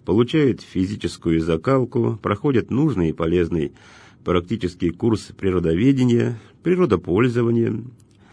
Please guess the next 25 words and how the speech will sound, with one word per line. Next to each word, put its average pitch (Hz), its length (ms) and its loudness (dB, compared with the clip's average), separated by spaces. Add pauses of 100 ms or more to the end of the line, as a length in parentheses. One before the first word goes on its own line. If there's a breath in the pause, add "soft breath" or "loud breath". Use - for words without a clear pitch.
(440 soft breath)
Наблюдение 107 560 2
за 101 140 2
развитием 104 480 2
огородных 101 460 2
растений, 107 800 0 (100)
фруктовых 110 540 0
деревьев, 95 600 2 (280 soft breath)
ягодных 104 560 0
и - 20 -6
декоративных 90 600 0
кустарников 139 760 -4
помогает 170 600 0
приобрести 98 540 0
знания 135 760 0 (280 soft breath)
по - 120 -2
биологии 113 500 2
растений, 104 760 0 (160)
изучить 120 480 -4
их - 120 -4 (440 loud breath)
реакции 85 680 0
на 80 200 0
изменяющиеся 87 1200 0
условия 82 640 0
окружающей 85 680 -2
среды 135 560 0